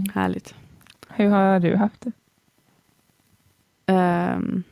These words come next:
Speaker 1: jag har också haft det bra. Jag har också haft en väldigt social tid, ehm, jämfört med hur det brukar vara under året. Ehm, det är enklare på något vis att träffas när människor är lediga och, eh,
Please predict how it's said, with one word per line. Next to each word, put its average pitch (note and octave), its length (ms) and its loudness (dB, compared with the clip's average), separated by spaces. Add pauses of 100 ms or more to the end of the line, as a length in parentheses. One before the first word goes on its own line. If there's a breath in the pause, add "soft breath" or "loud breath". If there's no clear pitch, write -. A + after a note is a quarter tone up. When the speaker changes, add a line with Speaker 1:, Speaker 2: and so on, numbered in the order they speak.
(420 soft breath)
Speaker 1:
jag G#3+ 200 2
har A#3+ 200 2
också - 280 -2
haft A3 200 -2
det G#3+ 80 -4
bra. G3+ 300 0 (580 loud breath)
Jag - 120 0
har - 160 2
också A#3 640 2
haft A3+ 340 -2
en F#3 460 0 (920 soft breath)
väldigt G3 400 -2
social G3 520 0
tid, F3+ 320 0 (800 loud breath)
ehm, F#3 580 0
jämfört F#3 240 0
med F3+ 180 2
hur F3 80 2
det E3+ 80 -2
brukar F3 260 -2
vara E3+ 180 0
under F3 160 -2
året. - 560 -2 (180)
Ehm, F#3+ 460 -4 (180)
det G#3 100 0 (260)
är - 40 -6
enklare F#3+ 360 0
på - 100 -6
något G#3 120 -2
vis F#3+ 180 -4
att - 60 -16
träffas - 480 -6
när G3 260 -4 (360 soft breath)
människor F#3+ 460 -2
är F#3 40 0
lediga F#3 520 -2
och, - 480 -10
eh, F#3+ 160 -4